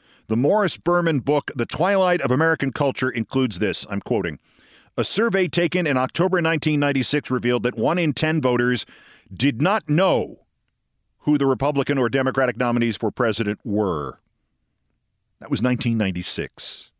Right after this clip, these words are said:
less than one month before the nineteen ninety-six election, by which point the Democratic nominee, if you've forgotten, had been president for three years and nine months. Now, this is a guess. I'm going way out on a limb here, no empirical evidence,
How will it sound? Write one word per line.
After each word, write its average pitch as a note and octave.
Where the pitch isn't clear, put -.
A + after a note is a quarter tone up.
less A#2+
than A2
one C3
month B2
before A2+
the A2
nineteen G#2+
ninety-six G2
election, F#2
by A2+
which B2
point C3
the -
Democratic B2
nominee, G2+
if -
you've G2+
forgotten, B2
had C#3+
been D3+
president C3+
for F3+
three F#3+
years F#3+
and F3+
nine F#3
months. -
Now, D3+
this A3+
is A#3
a C4
guess. G#3+
I'm B2+
going F3
way G#3
out A3
on A3
a A3
limb G#3+
here, D#3+
no D#3
empirical G3+
evidence, D3